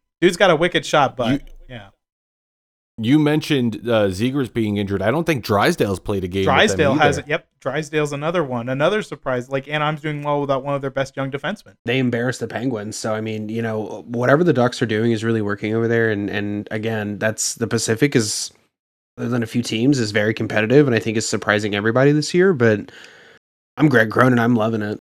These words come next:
Speaker 2: Sticking in the Pacific Division, the Calgary Flames also got a new coach this season with Ryan Huska. They are currently six eight and two. They are sixth in the Pacific Division.
Speaker 1: Real quick, Jesse.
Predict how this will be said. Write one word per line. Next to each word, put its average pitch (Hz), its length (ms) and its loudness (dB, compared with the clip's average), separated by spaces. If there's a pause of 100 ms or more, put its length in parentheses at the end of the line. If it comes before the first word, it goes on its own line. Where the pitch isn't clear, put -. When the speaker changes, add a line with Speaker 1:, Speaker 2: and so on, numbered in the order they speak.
Speaker 2:
Sticking 185 480 -2
in 151 200 2
the 135 180 -2
Pacific 147 500 -4
Division, 113 440 -2
the 98 60 -4
Calgary 127 440 -4
Flames 120 420 -6
also 123 420 -2
got 107 320 -2
a 110 120 -2
new 107 160 0
coach 107 320 -4
this 98 180 -4
season 101 540 -4 (100)
with 107 220 2
Ryan 107 380 2
Huska. 101 420 0
They 120 180 2
are 139 100 2
currently 131 540 0
six - 420 -6 (120)
eight 139 200 -4
and 104 220 -4
two. 147 420 0 (280)
They 113 140 2
are 101 120 0
sixth - 540 -4
in 139 320 0
the 123 500 -2
Pacific 120 460 -4
Division. 110 580 -2 (340)
Speaker 1:
Real 156 120 0
quick, - 260 -10
Jesse. 113 380 -12